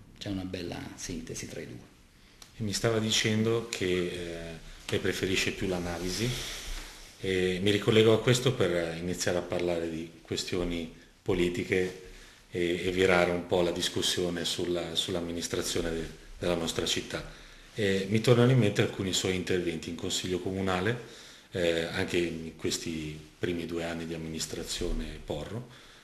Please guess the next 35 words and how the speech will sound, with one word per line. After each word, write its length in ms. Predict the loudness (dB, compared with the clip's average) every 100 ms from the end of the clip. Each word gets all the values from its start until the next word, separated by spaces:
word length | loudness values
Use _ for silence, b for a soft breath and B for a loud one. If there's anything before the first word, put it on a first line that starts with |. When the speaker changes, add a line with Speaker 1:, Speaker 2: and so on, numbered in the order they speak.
| B -2
Speaker 2:
eh, 720 | 2 6 6 4 0 -4 -10 -14 -16 -18 _
che 120 | 6
lei 120 | 6
ha 60 | 6
sempre 360 | 4 4 4
mirato 460 | 4 4 6 4 2
a 40 |
dare 340 | 2 2 2 0 -4
forma 760 | 0 2 4 2 0 -2 B B B
a 100 | -8
quelle 300 | 0 4 4
che 160 | 4 2
erano 320 | 4 4 2
le 120 | 2
discussioni, 840 | 0 -2 0 0 2 4 2 -2 0
i 40 |
vari 200 | 2 2
argomenti 420 | 0 0 0 -2
in 80 | -4
discussione, 640 | -4 -2 -2 0 0 0
le 100 | -4
varie 260 | -6 -6 0
delibere, 500 | 0 0 -4 -6 -8 B B B B B
e 360 | 0 2 4 4
molte 300 | 2 6 6
volte 440 | 8 6 6 4
ha 100 | 4
portato 560 | -2 -6 -2 -4 -2 -4
proprio 260 | -4 -4
le 60 | -2
cifre 300 | -2 -2 -4
alla 160 | -4
mano 320 | -6 -6 -8 -8
per 160 | -8 -6
dare 340 | -6 -6